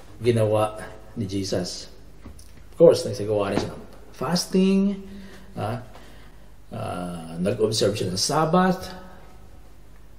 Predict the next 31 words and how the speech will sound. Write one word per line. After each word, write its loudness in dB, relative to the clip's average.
ah, -8
umawit 4
siya, 6
nakasama 2
ang -2
mga -2
alagad, 6
at -2
iba 6
pa. 2
Marami, 2
may, 2
may -4
iba 2
pa 6
siyang 4
mga -2
spiritual 4
disciplines 0
na 0
ginagawa. 4
At 2
sa 6
kasaysayan 10
ng 6
iglesia, 6
makikita 0
ninyo -2
na -2
ang 0
mga, 0